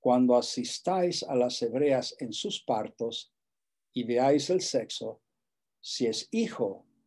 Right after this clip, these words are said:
matadlo. Y si es hija, entonces viva". Hoy nuestros líderes establecen clínicas dedicadas exclusivamente a la ejecución de los bebés.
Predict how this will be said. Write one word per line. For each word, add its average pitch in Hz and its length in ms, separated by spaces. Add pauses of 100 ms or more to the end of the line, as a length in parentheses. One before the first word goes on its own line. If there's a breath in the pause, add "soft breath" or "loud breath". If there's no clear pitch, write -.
matadlo. 107 720 (760)
Y 104 100
si - 180
es 156 180
hija, 120 420 (440)
entonces 110 640
viva". 113 360 (1800)
Hoy 156 160
nuestros 139 440
líderes 147 460
establecen 127 640
clínicas 156 920
dedicadas 131 840
exclusivamente 127 1500 (840)
a 120 140
la 113 160
ejecución 123 540
de 113 100
los 110 160
bebés. 107 560